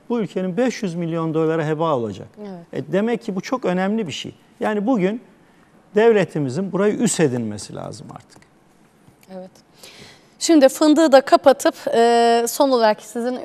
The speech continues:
Speaker 2: e, oda üyeleriniz de şu anda eminim ki izliyorlardır. E, şöyle umut verici neler söyleyeceksiniz iş dünyasına dair? <laughs>
Speaker 1: Yani çizilen tablo ya da bize anlatılan tabloda
Speaker 2: Evet.
Speaker 1: bu yılın enflasyonun yüzde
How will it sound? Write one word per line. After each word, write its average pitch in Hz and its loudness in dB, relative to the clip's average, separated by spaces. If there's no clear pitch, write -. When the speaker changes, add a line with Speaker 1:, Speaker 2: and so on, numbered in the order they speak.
Speaker 2:
e, 214 -2
oda 226 -2
üyeleriniz 226 -4
de 220 -4
şu 214 -10
anda 208 -6
eminim 208 -6
ki 220 -12
izliyorlardır. 202 -4
E, 208 -2
şöyle 247 6
umut 269 0
verici 254 2
neler 262 4
söyleyeceksiniz 233 -4
iş - -8
dünyasına 214 -4
dair? 202 -2
<laughs> - -18
Speaker 1:
Yani 220 -2
çizilen 202 -4
tablo 185 -2
ya 151 0
da 156 -4
bize 156 -4
anlatılan 156 -2
tabloda 143 -2
Speaker 2:
Evet. - -20
Speaker 1:
bu 220 -2
yılın 156 0
enflasyonun 156 -2
yüzde 156 -4